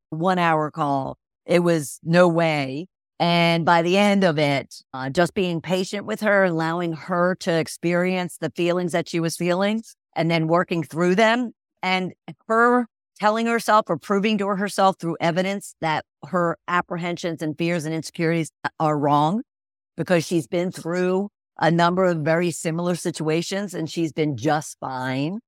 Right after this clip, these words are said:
We don't give ourselves enough credit, and my clients certainly don't give themselves enough credit for what they've accomplished. And so just seeing that expression and that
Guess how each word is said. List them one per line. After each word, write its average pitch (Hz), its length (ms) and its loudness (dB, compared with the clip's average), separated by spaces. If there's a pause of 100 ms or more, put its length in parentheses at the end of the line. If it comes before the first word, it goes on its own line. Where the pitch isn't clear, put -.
(200)
We 170 160 2
don't 220 180 2
give 214 140 2
ourselves 190 340 0
enough 170 240 -2
credit, 170 500 0 (180)
and 165 220 0
my 165 160 2
clients 180 480 -2
certainly 170 540 0
don't 165 260 -2
give 170 140 -2
themselves 151 360 -2
enough 147 280 0
credit 160 460 0
for 160 120 -4
what 147 240 0
they've 151 220 -2
accomplished. 165 800 -4 (160)
And 151 360 4
so 151 500 0 (260)
just 208 260 2
seeing 226 300 0
that 170 320 0
expression 151 760 -6
and 151 180 -4
that 151 200 -4